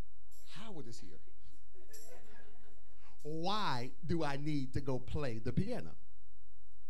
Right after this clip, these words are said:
There's no will of God there. So if I stand up here and be like, "I believe God that I'm finna walk over that piano and play 'Great Is Thy Faithfulness, oh God my Father,"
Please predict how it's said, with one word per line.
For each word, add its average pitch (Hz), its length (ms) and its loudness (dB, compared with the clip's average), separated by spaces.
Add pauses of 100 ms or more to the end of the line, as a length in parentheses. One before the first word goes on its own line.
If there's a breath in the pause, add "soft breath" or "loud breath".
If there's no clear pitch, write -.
(640)
There's 277 240 2
no 294 140 0
will 320 220 0
of 311 120 -2
God 339 280 0
there. 110 100 -2 (1600)
So 233 220 -2
if 254 160 2 (100)
I 294 180 2
stand 269 260 2
up 240 80 -2
here 240 120 0
and 214 80 0
be 214 80 0
like, 175 220 0
"I 170 100 0
believe 165 460 0
God 120 360 0 (200 loud breath)
that 143 120 0
I'm 139 100 0
finna 113 240 -2
walk 165 240 4
over 156 160 2
that 143 220 0
piano 120 460 -2 (240 loud breath)
and 147 320 0
play 156 580 4 (280 loud breath)
'Great 170 420 4
Is 196 180 4
Thy 165 160 4
Faithfulness, 117 720 2 (200 loud breath)
oh 202 180 8
God 175 320 4
my 160 200 2
Father," 127 420 0